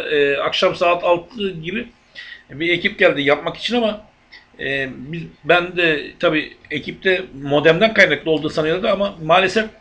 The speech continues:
e, alttaki komşunun da aynı şekilde interneti olmayınca altyapıya baktılar. İşte sorun altyapıdaymış.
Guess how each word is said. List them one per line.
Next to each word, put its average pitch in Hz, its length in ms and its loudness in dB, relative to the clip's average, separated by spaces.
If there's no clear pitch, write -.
e, 123 220 -4
alttaki 175 420 2
komşunun 196 540 0
da 175 200 4
aynı 180 220 2
şekilde 175 480 -2
interneti 185 420 0
olmayınca 214 640 -2
altyapıya 196 580 4
baktılar. 185 300 2
İşte 247 220 -2
sorun 190 460 0
altyapıdaymış. 180 800 -2